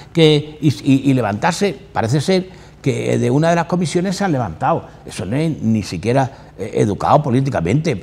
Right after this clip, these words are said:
Pero usted escuche a ver qué va, qué, qué, qué se va a hacer, qué se va a decir. Entonces, pues estaba uno de los altos cargos explicando los presupuestos y se han ausentado de, de la comisión. No me parece adecuado.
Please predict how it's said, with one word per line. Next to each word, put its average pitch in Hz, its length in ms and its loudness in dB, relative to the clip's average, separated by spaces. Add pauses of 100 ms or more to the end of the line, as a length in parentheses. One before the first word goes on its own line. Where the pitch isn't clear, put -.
(120)
Pero 110 160 -8
usted 160 180 -4
escuche 156 340 -2
a - 20 0
ver 107 160 -2
qué 117 100 -2
va, 92 200 -4 (380)
qué, 120 200 0
qué, 127 180 0
qué 139 140 2
se - 100 0
va 113 120 2
a 98 40 0
hacer, 185 340 2
qué 143 120 0
se 131 100 -2
va 135 80 2
a 107 40 -2
decir. 220 280 0
Entonces, 160 400 0 (240)
pues 95 200 -6
estaba 120 260 0
uno 139 140 0
de 143 60 0
los 135 80 2
altos 147 220 -2
cargos 196 280 0
explicando 104 420 -4
los 123 80 -4
presupuestos 170 540 -4 (260)
y 151 60 -8
se 170 120 -4
han 175 260 0
ausentado 120 500 -2
de, 104 220 -4 (840)
de 110 280 2
la 104 320 -4
comisión. 127 520 -2 (500)
No 92 200 -4
me 107 140 -2
parece 78 400 -10
adecuado. 67 440 -8